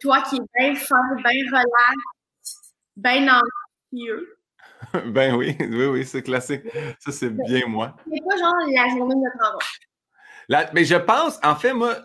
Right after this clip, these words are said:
Speaker 2: de souvenir la première fois de ma vie que je t'ai vu, c'était François Tousignan qui me parlait de toi non-stop. Il disait, «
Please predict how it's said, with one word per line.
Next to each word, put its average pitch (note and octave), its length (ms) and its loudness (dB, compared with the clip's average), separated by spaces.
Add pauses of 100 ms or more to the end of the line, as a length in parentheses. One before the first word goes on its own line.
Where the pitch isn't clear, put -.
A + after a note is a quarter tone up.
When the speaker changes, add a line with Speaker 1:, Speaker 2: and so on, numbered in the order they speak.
(160)
Speaker 2:
de B2+ 400 -4
souvenir F#3+ 680 -6
la D3 140 2
première F3+ 560 0
fois F3+ 100 -4
de E3+ 60 -6
ma C#3 120 -2
vie D3 200 -8
que C#3+ 140 0
je - 120 -10
t'ai B2 180 -2
vu, C#3+ 420 -8 (280)
c'était - 480 0 (240)
François D#3+ 400 0
Tousignan D#3 420 0
qui D#3+ 120 -6
me B2+ 80 -8
parlait C3 240 2
de B2+ 100 -2
toi C#3+ 260 -2
non-stop. C#3+ 600 -4
Il B2 80 -10
disait, « A2+ 240 -8